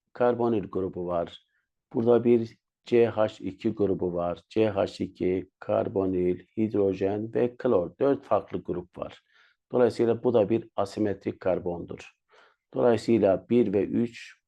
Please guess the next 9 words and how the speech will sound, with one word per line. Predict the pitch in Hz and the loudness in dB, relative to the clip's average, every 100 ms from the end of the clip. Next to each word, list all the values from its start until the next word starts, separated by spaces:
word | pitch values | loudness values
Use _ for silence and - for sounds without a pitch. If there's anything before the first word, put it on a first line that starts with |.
| _ _ | _ _
organik | 117 110 98 98 92 | -2 -2 0 -4 -2
bileşiğimiz | 110 101 101 95 - | -2 -2 -2 -6 -4
asimetrik | 107 104 104 98 - - | -2 -2 -4 -6 -8 -4
karbon | 107 95 98 | 0 0 0
atomuna | 90 95 95 90 | -2 -4 -4 -4
sahip, | - 107 104 107 | 0 2 2 -2
iki | 101 98 | -12 -4
de | 107 | 0
yoktur. | 104 95 90 - - | 2 0 -4 -12 -14